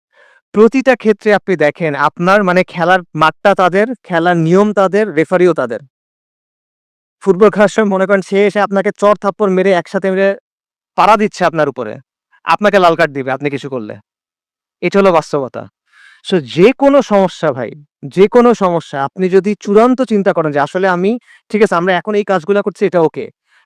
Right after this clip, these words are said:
but চূড়ান্ত সফলতা আমি কিভাবে হবে, এই পুরো জিনিসটা আমি বদলাবো কেমনে, এটা যদি আপনি চান, অবশ্যই এই ফিরিঙ্গিদের যে নিজাম, গায়রুল্লাহর আইনের যে শাসন, এটা বদলায় আপনার আল্লাহর আইনের শাসন আনতে হবে। এটা ছাড়া সম্ভব না, অসম্ভব।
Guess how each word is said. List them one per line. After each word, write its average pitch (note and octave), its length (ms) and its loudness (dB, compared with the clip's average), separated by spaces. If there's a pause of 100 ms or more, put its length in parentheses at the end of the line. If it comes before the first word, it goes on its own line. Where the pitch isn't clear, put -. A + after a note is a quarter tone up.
but E3 140 -2 (160)
চূড়ান্ত A#3 460 2
সফলতা G#3+ 520 0
আমি F#3+ 120 -2
কিভাবে F3+ 320 -2
হবে, A#2+ 360 -8
এই F#3 180 0
পুরো A3+ 240 0
জিনিসটা G#3 260 0
আমি G#3 80 0
বদলাবো F#3 400 2
কেমনে, A#2+ 380 -6 (480)
এটা G3+ 200 4
যদি A#3 200 2
আপনি G3+ 240 0
চান, F#3 360 -2 (600)
অবশ্যই B3 720 0 (140)
এই D#3+ 120 -6
ফিরিঙ্গিদের A3 680 2
যে F#3 140 -2
নিজাম, E3+ 500 0 (1500)
গায়রুল্লাহর G3+ 460 4
আইনের F#3+ 280 2
যে F3 120 -4
শাসন, A3 460 -4 (600)
এটা E3+ 180 0
বদলায় F3+ 360 4
আপনার F#3+ 280 2
আল্লাহর E3+ 300 2
আইনের D#3+ 180 0
শাসন D3+ 280 -10
আনতে C#3 220 -8
হবে। B2 200 -8
এটা D#3 120 -2
ছাড়া E3 180 -4
সম্ভব D#3+ 320 -4
না, A2+ 140 -10
অসম্ভব। G3 680 0